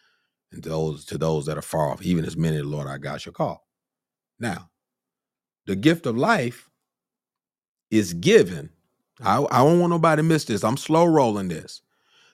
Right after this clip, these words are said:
The gift of life is given through the gospel of the apostles. Hmm? There's not another gospel.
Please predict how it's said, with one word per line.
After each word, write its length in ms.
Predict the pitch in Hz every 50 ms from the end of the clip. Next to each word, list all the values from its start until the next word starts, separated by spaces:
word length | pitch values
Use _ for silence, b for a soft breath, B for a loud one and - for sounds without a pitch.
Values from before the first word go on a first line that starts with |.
| b b
The 100 | - 98
gift 400 | 85 82 87 131 160 - - -
of 120 | 170 156
life 520 | 151 156 165 165 139 107 98 98 - - _ _ _ _ - -
is 240 | 104 104 98 95
given 640 | 90 85 82 113 175 185 147 95 87 85 82 80 80 80 _ _ _ _ _ _ _ _ _ _ _ _ _ _ _ _
through 600 | - 143 151 170 190 196 196 190 190 185 180 180 - _ _ _ _ _ _ _ _ _ _ -
the 220 | 117 120 143 143
gospel 840 | 127 - 143 143 143 143 135 - - - - 151 139 127 127 127 _ _ _ _ _ _ _ _ _ -
of 240 | 120 127 131 117 120
the 140 | 135 131 123
apostles. 920 | 123 123 - 113 92 87 - - - - _ _ _ _ - _ _ _ _ _ _ _ _ _ _ _ _ _ _ _ _ _ _ _ _ _ _ _ _ -
Hmm? 240 | 110 131 156 202 - - _ _ _ _ _ _ _ _ _ _
There's 460 | 104 101 120 147 175 185 185 170 165
not 240 | 175 175 190 196 202
another 300 | 208 202 208 208 208 214
gospel. 480 | 202 247 254 277 254 - - 120 -